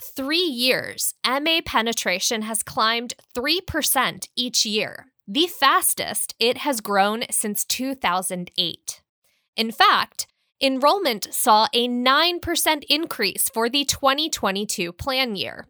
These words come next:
according to the Chartis Group. Not only do these numbers show increasing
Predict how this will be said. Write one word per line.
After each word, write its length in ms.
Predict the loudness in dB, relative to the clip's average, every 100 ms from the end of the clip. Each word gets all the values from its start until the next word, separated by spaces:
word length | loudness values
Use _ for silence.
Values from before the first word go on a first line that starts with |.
| -8
according 560 | -4 0 2 2 0
to 300 | -2 -2 -4
the 160 | -4 -2
Chartis 500 | 2 4 2 0 -2
Group. 340 | -4 -10 -10 -20 _ _ _ _ _ _ _
Not 260 | 4 4 4
only 300 | 2 2 -2
do 180 | 0 0
these 240 | -2 -2
numbers 360 | -2 -2 -2 0
show 300 | 2 2 2
increasing 720 | 0 -2 -2 -2 2 0 0